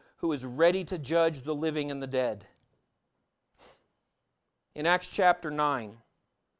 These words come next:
you can read about the conversion of Saul to Paul, and it's an interesting story. But when Jesus knocked Saul off his horse, Jesus asked him, "Why are you persecuting me?" And,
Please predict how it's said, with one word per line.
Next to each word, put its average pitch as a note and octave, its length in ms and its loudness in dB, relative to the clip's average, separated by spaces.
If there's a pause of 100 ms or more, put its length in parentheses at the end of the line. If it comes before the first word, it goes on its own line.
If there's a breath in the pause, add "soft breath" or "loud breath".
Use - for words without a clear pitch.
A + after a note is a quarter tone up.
(480)
you D3+ 80 -10
can D#3+ 140 -4
read F3 160 2
about E3 180 4
the D#3+ 60 -8
conversion D3 500 -2
of B2 100 -8
Saul D#3 360 6
to C3 100 -6
Paul, A#2 460 0
and B2 80 -10
it's C3 120 -16
an D#3+ 100 -6
interesting C#3+ 460 -6
story. B2 440 -2 (480 soft breath)
But F3+ 100 2
when E3 180 -2
Jesus F#3+ 440 -2
knocked F3 320 4
Saul E3+ 360 4
off D#3 200 6
his C3 160 -4
horse, E3 640 2 (1000)
Jesus F3+ 360 -2
asked F#3+ 400 4
him, D3 180 -4
"Why E3 240 4
are G3+ 80 2
you F#3+ 160 -4
persecuting D#3 680 -2
me?" A#2 120 -10
And, A2 180 -10